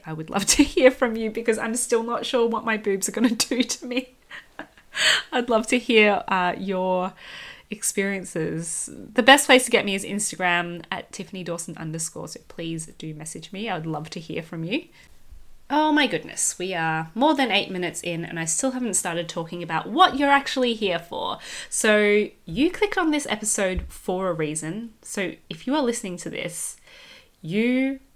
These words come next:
know someone at work who is doing your head in. They're difficult, no one can get on with them. It's just like, why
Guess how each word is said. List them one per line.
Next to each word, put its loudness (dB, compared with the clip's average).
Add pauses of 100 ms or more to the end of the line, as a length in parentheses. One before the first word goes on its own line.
(400)
know 6
someone 0 (160)
at 4
work 0 (100)
who 0
is 2
doing -2
your -4
head -4
in. -6 (340)
They're -2
difficult, 4 (100)
no 2
one 2
can -4
get -6
on 4
with 0
them. 2 (360)
It's -6
just -4
like, -10 (220)
why -2